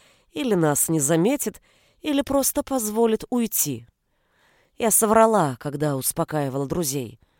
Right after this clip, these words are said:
Точнее, я не уверена, отпустит ли он меня. Но это не важно.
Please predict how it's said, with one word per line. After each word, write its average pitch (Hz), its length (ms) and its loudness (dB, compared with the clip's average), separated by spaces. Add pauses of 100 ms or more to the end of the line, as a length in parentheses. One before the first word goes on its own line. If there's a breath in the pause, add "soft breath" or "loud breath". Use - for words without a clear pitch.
(520)
Точнее, 180 540 2
я 165 160 0
не 175 120 0
уверена, 196 540 2 (400 soft breath)
отпустит - 760 -8
ли 165 160 2
он 151 220 2
меня. 175 400 2 (840)
Но 262 140 6
это 214 160 2
не 196 120 4
важно. 143 520 2